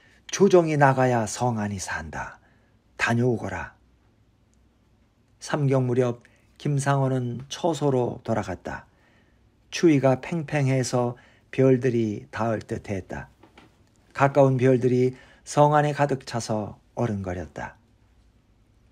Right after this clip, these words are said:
아침에 김상원은 선할쇠를 묘당에 천거했다. 품계 없는 대장장이에게 임금의 문서를 맡길 수 없으며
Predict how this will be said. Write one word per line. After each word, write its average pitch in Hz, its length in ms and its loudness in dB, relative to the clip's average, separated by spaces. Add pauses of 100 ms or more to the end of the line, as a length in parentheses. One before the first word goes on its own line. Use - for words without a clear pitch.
(460)
아침에 143 400 2
김상원은 143 800 2
선할쇠를 131 920 0
묘당에 123 840 2
천거했다. 110 800 -4 (720)
품계 165 440 4
없는 151 520 6
대장장이에게 139 1160 2
임금의 160 480 -2
문서를 151 460 0
맡길 143 340 2
수 135 380 -4
없으며 131 560 -4